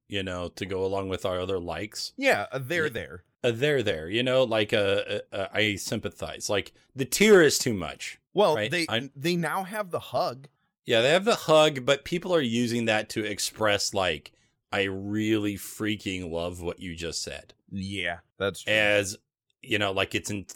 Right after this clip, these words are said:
Speaker 1: they're treating it as intense love. Yeah, it, I need a hand that's, like, m-, moving, basically. And it's
Speaker 2: Yeah.
Speaker 1: like, "There, there." Like, "Hey, man, I didn't, like, like your post,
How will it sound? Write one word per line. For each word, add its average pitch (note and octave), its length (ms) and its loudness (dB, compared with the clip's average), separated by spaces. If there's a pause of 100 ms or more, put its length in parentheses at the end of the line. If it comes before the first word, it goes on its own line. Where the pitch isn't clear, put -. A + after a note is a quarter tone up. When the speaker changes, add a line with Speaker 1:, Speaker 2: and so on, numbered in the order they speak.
(120)
Speaker 1:
they're A2+ 180 0
treating B2+ 420 0
it A2+ 200 0
as G2 220 0
intense F2+ 600 -6
love. E2 380 -6 (720)
Yeah, B2+ 140 4
it, G2+ 240 0
I A#2+ 120 2
need D3 160 2
a C#3 80 6
hand A#2 580 0
that's, G2 260 -4
like, F#2+ 180 0
m-, G#2 360 -16 (160)
moving, E2+ 560 -8
basically. D2+ 640 -12 (280)
And F#2 100 -8
it's F2+ 200 -6
Speaker 2:
Yeah. F2+ 80 -4
Speaker 1:
like, D#2+ 320 -8 (140)
"There, G2 280 2
there." D2 300 -6 (200)
Like, D#2+ 320 -10
"Hey, A#2+ 180 -2
man, G2+ 340 -2 (180)
I C#3+ 60 4
didn't, B2 300 2
like, G2+ 280 0 (160)
like G2+ 380 2
your F#2 120 -2
post, F2 440 -8